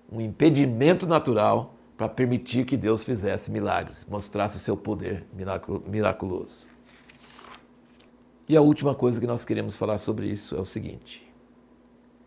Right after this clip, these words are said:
Apesar de Abraão, Isaque e Jacó terem muitas provações, muitas lutas, muitas adversidades, e na verdade dos três, Jacó foi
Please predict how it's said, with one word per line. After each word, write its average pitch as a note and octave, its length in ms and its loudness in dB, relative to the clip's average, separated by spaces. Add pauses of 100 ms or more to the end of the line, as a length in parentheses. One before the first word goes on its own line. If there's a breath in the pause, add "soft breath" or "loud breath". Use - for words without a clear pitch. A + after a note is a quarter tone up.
(880 soft breath)
Apesar A#2 760 -4
de A#2+ 100 -4
Abraão, G#2 640 -4
Isaque F#2+ 480 -6
e F#2+ 40 -8
Jacó - 480 -10 (400)
terem G#2 240 -6
muitas A2 800 -6
provações, - 1000 -8
muitas C3+ 540 -4
lutas, F2 600 -12
muitas B2+ 320 -4
adversidades, G#2 1120 -6 (600 soft breath)
e - 80 -6
na G#2+ 100 -2
verdade G2 340 0
dos F2+ 180 -10
três, A2 340 0
Jacó G2 400 -2
foi G2 400 -6